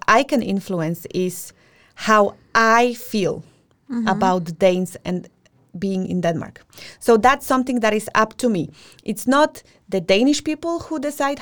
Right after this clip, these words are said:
Speaker 1: how I feel here. It's actually my decision, how I feel. So that's something I can influence. My feelings are under my span of control. Second thing is actually getting Danish friends.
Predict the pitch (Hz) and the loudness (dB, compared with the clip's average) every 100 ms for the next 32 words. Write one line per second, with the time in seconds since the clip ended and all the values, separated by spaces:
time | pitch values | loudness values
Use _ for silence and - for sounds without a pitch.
0 | - 269 269 262 277 269 277 - 320 466 | -2 0 0 -2 -4 -4 -4 -4 -4 -6
1 | _ _ _ _ _ - 233 - 247 254 | _ _ _ _ _ -8 -6 0 0 0
2 | - 269 254 254 254 _ - 208 220 233 | -2 -2 -2 -4 -6 _ 0 4 6 6
3 | 233 226 220 226 180 175 160 _ _ _ | 4 0 0 0 -2 -4 -10 _ _ _
4 | _ _ _ - 220 208 - 185 185 - | _ _ _ -8 0 2 2 0 -2 -6
5 | - 156 _ - - 233 233 226 - - | -8 -10 _ -20 2 6 6 4 -4 -16
6 | - 247 294 294 262 254 233 - 202 202 | 0 2 2 2 2 0 -2 0 -2 0
7 | 214 - 196 - 170 151 - 202 220 254 | -4 -2 -4 -4 -6 -6 -4 0 2 0
8 | 254 247 233 175 165 - - _ _ _ | 0 2 2 0 -4 -12 -20 _ _ _
9 | _ - 202 - 196 202 196 196 190 190 | _ 0 2 2 2 2 0 0 0 -2
10 | - 180 170 175 - 180 180 - 127 _ | -4 -6 -4 -6 -6 -6 -4 -8 -10 _
11 | _ _ _ _ - - - - _ _ | _ _ _ _ -20 -20 -20 -20 _ _
12 | - 330 427 311 226 226 220 - 190 190 | 0 0 2 2 4 2 -2 0 0 0
13 | - 254 294 285 202 196 220 202 180 170 | -2 -2 -2 0 4 4 4 2 0 0
14 | 233 - 349 294 185 - - | -2 0 2 4 2 -4 -16